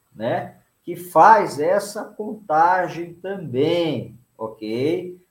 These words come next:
Sem dúvida nenhuma, o B M S também tem lá o seu contador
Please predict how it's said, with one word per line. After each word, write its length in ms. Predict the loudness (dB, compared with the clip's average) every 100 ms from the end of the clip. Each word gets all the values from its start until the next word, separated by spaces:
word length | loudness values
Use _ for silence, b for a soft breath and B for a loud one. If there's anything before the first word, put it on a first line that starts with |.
| _
Sem 340 | -10 -8 -6
dúvida 400 | -6 -6 -4 -4
nenhuma, 760 | -4 -6 -4 -4 -2 0 0
o 160 | 0 -2
B 260 | -2 -2 -2
M 240 | -4 0
S 520 | 2 2 -2 -10 -16 _ _ _
também 420 | -12 -6 -6 -6
tem 220 | -6 -6 -2
lá 220 | 0 0
o 60 |
seu 380 | -2 -6 -6 -6 -12 _
contador 1120 | 4 4 0 4 4 4 2 4 4 0 -10